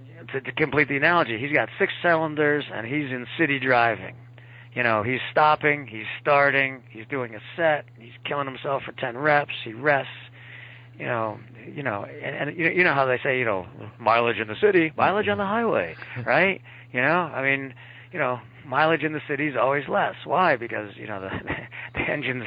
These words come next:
Speaker 1: stopping and starting, and you gotta get going again, and it's, it's, it's not very efficient from a, a metabolic standpoint. And then because we're not cars, you know,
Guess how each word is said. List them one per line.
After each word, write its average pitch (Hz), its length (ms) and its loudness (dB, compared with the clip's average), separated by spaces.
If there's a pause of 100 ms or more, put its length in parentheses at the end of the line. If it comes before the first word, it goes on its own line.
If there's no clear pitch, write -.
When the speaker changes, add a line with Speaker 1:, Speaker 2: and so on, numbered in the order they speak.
Speaker 1:
stopping 120 400 2
and 104 160 -4
starting, 170 580 4
and 117 160 -4
you 110 140 -10
gotta 107 200 0
get 107 160 -4
going 175 320 6
again, 165 460 -2 (540)
and 127 420 -2
it's, 131 220 -12
it's, - 180 -12 (100)
it's 185 200 -14
not 160 200 2
very 147 200 4
efficient 147 520 0
from 131 140 -2
a, 123 460 -2
a - 40 -6
metabolic 131 640 2 (400)
standpoint. 104 560 -8 (760)
And 113 120 -6
then 135 180 4
because 131 280 2
we're 117 80 -4
not 113 220 0
cars, 127 500 4
you 123 80 -18
know, 107 180 -12